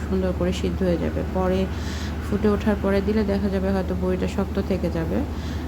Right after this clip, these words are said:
যেহেতু লাল করে ভেজেছি, তাই আমি শুরুতেই কিন্তু বড়িটা দিয়ে দিলাম ঝোলের মধ্যে, তাতে করে বড়িটা খুব ভালোভাবে সিদ্ধ হবে।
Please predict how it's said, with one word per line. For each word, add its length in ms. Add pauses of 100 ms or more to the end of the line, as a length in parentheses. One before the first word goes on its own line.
(340)
যেহেতু 240
লাল 260
করে 180
ভেজেছি, 560 (160)
তাই 180
আমি 160 (100)
শুরুতেই 440
কিন্তু 400
বড়িটা 320
দিয়ে 220
দিলাম 340
ঝোলের 220
মধ্যে, 420
তাতে 300
করে 320
বড়িটা 320
খুব 80 (140)
ভালোভাবে 380
সিদ্ধ 360
হবে। 320